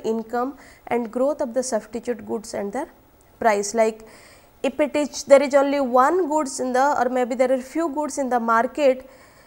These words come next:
uh, if the goods is doing over, if one of the product is doing good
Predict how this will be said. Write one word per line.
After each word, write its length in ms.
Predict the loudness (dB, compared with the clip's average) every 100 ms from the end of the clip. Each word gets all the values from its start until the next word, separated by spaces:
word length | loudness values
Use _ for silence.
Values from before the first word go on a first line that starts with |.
| _ _
uh, 320 | -2 2 2 0 -8 -20 _ _
if 160 | -4 6
the 80 | 4
goods 320 | 6 0 2
is 160 | 2 2
doing 260 | 0 0
over, 320 | 4 6 6 4
if 220 | 2 0
one 240 | 2 2
of 140 | 0 0
the 60 |
product 360 | 0 2 2 0
is 160 | -4
doing 300 | -2 -2 -2
good 240 | -2 -2